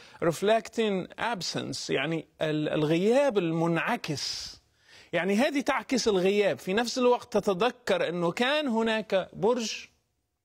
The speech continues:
لكن تعوضه بشيء جميل، فهي ذكرى وتعويض في نفس الوقت. الغياب المنعكس،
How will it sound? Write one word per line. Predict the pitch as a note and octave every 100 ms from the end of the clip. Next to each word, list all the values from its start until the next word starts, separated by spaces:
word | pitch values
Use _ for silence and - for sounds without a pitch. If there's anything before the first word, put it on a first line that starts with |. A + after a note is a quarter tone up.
| _ _ _ _ _ -
لكن | F3+ G#3 F#3+
تعوضه | E3 G3 G#3 F3+
بشيء | E3 - E3 C#3+
جميل، | D3+ C#3 B2+ B2+
فهي | F#3+ F3 G#3 F#3+
ذكرى | F#3 D#4 - D#4 F4 E4+ _ _ _ _ _ _ -
وتعويض | E3+ F#3 F#3+ D3+ F3+ G3+ B2+
في | - E3
نفس | F3 - E3
الوقت. | B2+ - - - - _ _ _ -
الغياب | E3+ G3+ E3 F3+ F#3 G#3 A3+ F#3+ - -
المنعكس، | F3 E3+ D#3+ E3+ E3 C3 D3+ - C3+ - - -